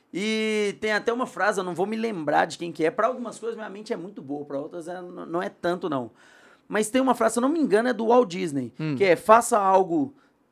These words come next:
Speaker 1: tão bom, mas tão bom que a pessoa volte e que quando ela voltar, ela queira trazer um amigo junto."
Speaker 2: Total.
Speaker 1: Não é bem essa frase, mas é esse o sentido. Eu não sei se você já ouviu, né? E eu creio que esse é, é o melhor marketing que a gente pode oferecer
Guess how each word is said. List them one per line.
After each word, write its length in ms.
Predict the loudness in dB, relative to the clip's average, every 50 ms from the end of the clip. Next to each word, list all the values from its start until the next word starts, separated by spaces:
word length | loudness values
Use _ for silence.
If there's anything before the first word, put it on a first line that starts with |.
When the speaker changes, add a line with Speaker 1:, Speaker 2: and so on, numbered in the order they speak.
| _ 6
Speaker 1:
tão 240 | 8 8 8 6
bom, 440 | 6 8 8 10 10 8 6 4 0 -6 -4
mas 180 | -4 -4 -2
tão 220 | 0 0 0 0 2
bom 200 | 2 2 2 2
que 80 | 0 -4
a 40 | -4
pessoa 400 | -2 -2 -4 -2 -2 -2 -2 -2
volte 600 | 4 8 10 12 12 10 8 6 2 2 0 0 -2
e 80 | -8 -8
que 140 | -8 -8 -6
quando 260 | -4 -4 0 0 2
ela 140 | 2 2 4
voltar, 640 | 8 8 8 8 6 6 4 6 6 8 6 6
ela 160 | 4 2 0 0
queira 240 | 0 0 -2 -2
trazer 300 | -2 -2 -4 -4 -4 -4
um 100 | -6 -6
amigo 300 | -6 -6 -8 -8 -8 -8
junto." 360 | -6 -4 -4 -6 -6 -8 -16 -20 _ _ _ _ _
Speaker 2:
Total. 160 | -14 -6 -2
Speaker 1:
Não 80 | 2 2
é 80 | 2 2
bem 320 | 4 4 4 4 4 0
essa 200 | -2 0 0 0
frase, 320 | 0 4 4 4 4 4
mas 160 | -2 -4 -2 0
é 60 | 2
esse 180 | 2 0 0 -4
o 40 | -6
sentido. 440 | -6 -6 -6 -6 -8 -10 -8 -8
Eu 40 | -6
não 100 | -6 -4
sei 160 | -4 -4 -4
se 60 | -4 -4
você 200 | -8 -4 -4 -2
já 120 | 0 2
ouviu, 420 | 0 0 0 -2 0 0 0 0 -2 -6 _ _ _ _ _ _ _ _ _ _
né? 260 | -4 -2 -2 -2 -2 -6
E 140 | -8 -6 -2
eu 120 | -2 -2 -2
creio 220 | -2 -4 -6 -4
que 80 | -4 -6
esse 180 | -6 -4 -4 -4
é, 160 | -4 -4 -4 -4
é 60 | -2
o 60 | -2
melhor 440 | -2 -2 -4 -4 -2 0 0 0 -2
marketing 540 | -2 -4 -4 -4 -4 -6 -10 -12 -12 -10 -10
que 40 |
a 60 | -10 -10
gente 180 | -10 -12 -14
pode 380 | -14 _ 2 2 2 2 0 -4
oferecer 840 | -4 -6 -4 -2 -2 -2 0 -2 -4 -2 -2 0 0 0 0 -4